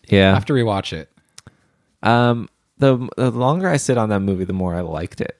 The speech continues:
Speaker 1: I think, which is
Speaker 2: Really?
Speaker 1: odd. Yeah.
Speaker 2: Hmm.
Speaker 1: Also, um, we were talking about Robert De Niro, and I'm realizing now that they obviously cast him because Joker is just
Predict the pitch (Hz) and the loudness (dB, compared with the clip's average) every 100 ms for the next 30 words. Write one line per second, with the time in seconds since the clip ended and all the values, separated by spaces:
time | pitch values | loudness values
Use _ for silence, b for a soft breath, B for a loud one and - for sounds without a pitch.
0 | - 90 - - - - - 90 - 127 | -8 -6 -6 -6 -8 -8 -4 -4 0 2
1 | 127 - 71 - _ _ - - 85 - | 4 2 -2 -6 _ _ -10 -6 -6 -6
2 | - 101 82 92 _ _ _ _ _ _ | -4 -2 -4 -8 _ _ _ _ _ _
3 | - 120 - 156 147 139 - 117 107 104 | -2 -2 0 0 0 -2 0 2 2 2
4 | 101 117 - _ _ - 120 123 156 156 | -2 -8 -16 _ _ -2 0 0 0 -2
5 | 160 165 131 107 98 101 - 95 90 90 | -2 0 2 2 0 -2 -6 -6 -4 -2
6 | 98 110 120 131 _ _ _ _ _ _ | 0 0 0 -2 _ _ _ _ _ _
7 | _ _ 107 107 101 101 101 _ _ _ | _ _ -2 0 0 -2 -8 _ _ _
8 | 107 113 143 156 147 127 107 104 92 95 | -2 2 2 2 2 2 2 2 2 2
9 | 67 107 120 110 107 - 95 92 - 92 | 2 2 2 0 -2 0 -2 -2 -2 -2
10 | 87 90 - 85 82 - 95 90 92 87 | 0 -2 0 -2 -4 0 2 2 2 2
11 | 85 - 87 - | 0 0 0 -2